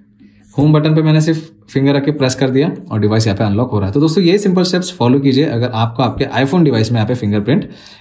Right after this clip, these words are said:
enable करना है या फिर लगाना है तो।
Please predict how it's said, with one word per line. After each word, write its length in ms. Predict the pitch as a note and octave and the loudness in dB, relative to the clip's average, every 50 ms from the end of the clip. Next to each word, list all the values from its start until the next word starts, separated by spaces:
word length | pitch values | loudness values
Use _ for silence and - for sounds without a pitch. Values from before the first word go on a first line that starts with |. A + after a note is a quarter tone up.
| _ - | _ -2
enable 300 | B2+ D3 F3 E3 D#3+ D3 | 0 0 2 2 0 0
करना 240 | C3 - A#2+ A#2 A#2 | 0 0 0 0 2
है 120 | A#2 A#2 | 2 2
या 80 | A2 G#2 | 2 0
फिर 380 | - - F#3 G#3 - - - - - _ _ _ _ - | 0 -2 -2 -2 -4 -12 -18 -20 -20 _ _ _ _ -2
लगाना 340 | B2 B2 A#2 A2+ A2+ G#2+ G2+ | 0 0 2 2 0 0 0
है 140 | G2 G2+ F#2+ | 0 -2 -2
तो। 240 | G2 G2 F#2 - | -6 -10 -16 -16